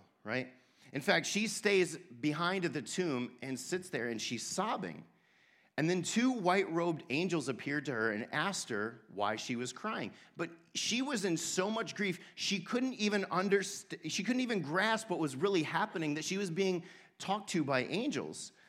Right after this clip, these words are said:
So she responds, "Because they have," why, when they ask why you're crying, she says, "Because they have taken away my Lord," she replied, "and I don't know where they've put him."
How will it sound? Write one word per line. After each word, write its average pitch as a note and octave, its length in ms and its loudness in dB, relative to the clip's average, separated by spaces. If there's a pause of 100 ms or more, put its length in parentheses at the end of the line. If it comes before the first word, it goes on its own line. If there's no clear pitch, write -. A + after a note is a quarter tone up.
(120)
So F3 120 -2
she G3+ 160 2
responds, F3+ 600 0 (500)
"Because F#3+ 320 0
they G3 120 2
have," F#3 140 0 (160)
why, D3+ 420 0
when D#3+ 120 0
they E3 100 2
ask F3 200 0
why C#3+ 160 0
you're A#2+ 140 0
crying, A#2 600 -4
she B2 180 -8
says, A#2 300 -8
"Because B2+ 360 -6
they C3 120 0
have A#2+ 140 -2
taken D3+ 320 -4
away A#2+ 240 -2
my G#2 160 0
Lord," A#2+ 480 -4
she - 220 -8
replied, G#2 440 -6 (120)
"and A2+ 140 -16 (100)
I D3 140 -8
don't G3+ 180 -6
know D#3+ 100 -6
where C3 160 -4
they've B2+ 280 -4
put E4+ 180 -10
him." - 240 -12